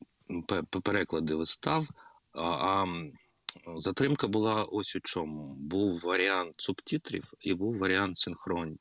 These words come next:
ну, синхронного перекладу. І особисто я, е, відстоював, е, варіант синхронного перекладу, тому що, на мій погляд,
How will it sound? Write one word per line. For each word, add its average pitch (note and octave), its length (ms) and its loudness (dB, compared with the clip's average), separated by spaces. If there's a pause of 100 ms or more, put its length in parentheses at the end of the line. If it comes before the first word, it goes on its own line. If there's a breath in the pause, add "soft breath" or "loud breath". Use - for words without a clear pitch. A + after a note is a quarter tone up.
ну, E2 340 -2
синхронного F2 640 -2
перекладу. - 520 -4 (800 loud breath)
І G2+ 140 4
особисто G2 500 4
я, A#2 380 4 (300)
е, F2 180 -4
відстоював, F2+ 880 0
е, D2+ 580 -4
варіант F#2 340 0
синхронного F2 880 0
перекладу, F2+ 540 0
тому F2+ 240 -4
що, - 160 -4
на E2+ 80 -2
мій E2+ 180 -4
погляд, F#2 440 -2